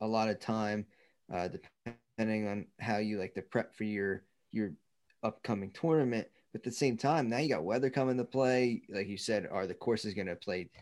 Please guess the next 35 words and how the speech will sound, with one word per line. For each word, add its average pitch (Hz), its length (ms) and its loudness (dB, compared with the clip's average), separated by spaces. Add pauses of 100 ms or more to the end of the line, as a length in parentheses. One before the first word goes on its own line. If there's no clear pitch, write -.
(320)
completely 92 600 -4
different? 135 480 4
Is 78 120 -4
one 92 220 -4
gonna 85 200 -6
be 78 160 -8
a 76 60 -4
little 76 220 -8
bit 69 180 -10
easier 104 360 -4
than 65 80 -12
the 73 120 -8
other? 135 320 4
Like, 85 160 -6
what 104 200 -2
if 110 160 -4
it's, - 140 -6
like, 101 140 -4
a - 60 -6
pretty 95 360 -6
nice 113 280 -4
day 113 460 0 (240)
where 107 180 0
the 92 200 -4
wind's 117 380 0
still 120 440 2
and 95 120 -2
that, 104 220 -2 (340)
you 107 60 2
know, 101 60 2
you're 104 240 2
on 95 120 -2
course 110 380 0 (100)
B 113 480 2 (280)
and 92 480 -4